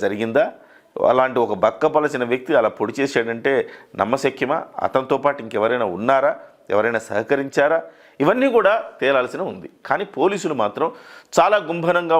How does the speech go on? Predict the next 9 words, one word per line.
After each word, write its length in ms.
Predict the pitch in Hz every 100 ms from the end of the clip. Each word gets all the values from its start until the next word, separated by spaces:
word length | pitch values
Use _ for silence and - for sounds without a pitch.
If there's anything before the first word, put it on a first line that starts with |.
| 151
ఉంటున్నారు, 400 | 143 139 143 165 143
రహస్యంగా 500 | 117 151 - 151 147 123
విచారణ 320 | 123 135 123 120
చేస్తున్నారు, 460 | 113 - 113 120 143 107 113
ఏ 40 | 151 147
విషయాన్ని 420 | 143 143 139 151 117
బయటకు 320 | 110 120 123 123 -
పొక్కనివ్వడం 580 | 110 127 120 104 98 95
లేదు. 160 | 87